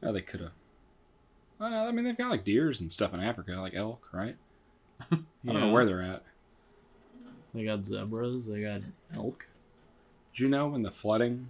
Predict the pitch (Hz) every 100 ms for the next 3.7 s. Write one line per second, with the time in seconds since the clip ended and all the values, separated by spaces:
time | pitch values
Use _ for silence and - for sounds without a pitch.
0 | - 117 113 117 110 110 107 101 92 104
1 | 127 110 92 104 101 98 98 101 101 101
2 | 104 117 120 - _ _ - 120 185 247
3 | 117 156 208 - - 117 127